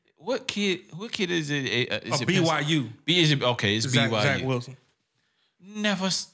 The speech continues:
Speaker 1: like, I've never saw him play a game, and I, I, I ain't the biggest college football fan, but I watch it enough to know that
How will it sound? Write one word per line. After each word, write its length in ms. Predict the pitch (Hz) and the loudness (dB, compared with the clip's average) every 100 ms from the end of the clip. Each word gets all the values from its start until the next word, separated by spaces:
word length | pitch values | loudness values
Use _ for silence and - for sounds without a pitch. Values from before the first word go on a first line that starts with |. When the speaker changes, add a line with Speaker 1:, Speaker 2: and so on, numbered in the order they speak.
| - | -2
Speaker 1:
like, 100 | 151 | 0
I've 300 | 151 143 156 | 0 -2 -6
never 460 | 214 254 277 262 247 | -4 -4 -2 0 0
saw 280 | - 240 233 | 4 4 4
him 100 | 220 | 0
play 260 | 233 220 | -2 0
a 40 | 208 | 0
game, 320 | 202 180 135 | 0 0 0
and 80 | 135 | 0
I, 360 | 175 180 135 160 165 - _ _ - | 0 2 2 2 -2 -16 _ _ -14
I, 60 | |
I 60 | 87 | -6
ain't 160 | 127 - | -6 -6
the 60 | |
biggest 320 | 127 147 147 - | -4 0 0 0
college 240 | 165 156 | 0 0
football 520 | 170 - 156 151 - - | -4 -4 -4 -4 -8 -6
fan, 280 | 170 127 | -2 0
but 120 | 101 107 | 0 0
I 100 | 127 | 0
watch 380 | 117 147 143 | 2 2 2
it 80 | 127 | -2
enough 400 | 117 139 139 110 | -2 -2 -2 -4
to 100 | - | -16
know 260 | 120 156 131 | -8 -4 -2
that 240 | 120 127 | -2 -4